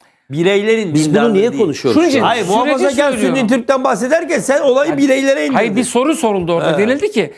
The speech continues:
Speaker 1: Kim
Speaker 3: şu an
Speaker 1: egemen unsur?
Speaker 3: Şimdi, şimdi Türkiye'de hiç kimse diyebilir mi ki cesaretle, mesela bir öğretim görevlisi çıkıp,
Speaker 1: Evet.
Speaker 3: "Ben üniversitede başörtüsünün yasak olmasına Kemal Alemdaroğlu'nun söylediğini"
Speaker 1: Diyemez
Speaker 3: çıkıp
Speaker 1: yani.
Speaker 3: söyleyebilecek bir delikanlı öğretim görevlisi, tahrik etmek için söylemiyorum.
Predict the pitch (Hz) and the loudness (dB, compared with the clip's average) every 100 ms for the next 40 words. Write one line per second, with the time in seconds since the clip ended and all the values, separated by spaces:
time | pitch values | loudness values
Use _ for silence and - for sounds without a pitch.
0 | - 302 262 254 214 196 170 147 135 - | -2 0 2 0 -2 0 -2 -2 -8 -6
1 | - 302 254 - 339 269 339 339 269 220 | 0 2 2 0 0 2 0 0 -2 0
2 | 247 - 330 269 - 208 185 226 240 294 | -2 0 -2 0 -2 -2 2 2 2 0
3 | 359 262 196 165 185 202 196 - 143 120 | 0 0 0 -2 0 0 -2 -4 -8 -6
4 | 160 - 190 254 - _ _ 214 247 240 | -6 -2 -2 -2 -8 _ _ 0 0 0
5 | 262 190 165 147 160 - 214 202 - - | 0 0 0 -4 -6 -6 -4 -6 -6 -8
6 | 104 87 170 240 247 247 214 240 233 180 | -6 0 2 2 0 -4 0 0 0 -2
7 | 180 165 220 240 196 190 180 208 240 208 | -4 -2 -4 -4 -6 -2 -2 0 -2 -2
8 | 185 160 156 - 208 226 214 214 247 220 | -4 -6 -8 -2 0 0 -2 0 0 0
9 | 175 160 208 220 190 180 135 _ _ _ | -4 -6 -2 -2 -2 -4 -6 _ _ _
10 | - 359 285 294 - 262 269 285 269 269 | -2 0 2 0 0 0 2 0 0 -2
11 | 240 294 277 254 254 262 254 247 247 240 | -2 -2 0 0 -2 0 0 0 0 2
12 | 240 233 233 254 226 247 247 226 233 220 | 0 0 0 0 -2 -4 -4 -4 -2 0
13 | 220 202 143 - | 0 0 -4 -10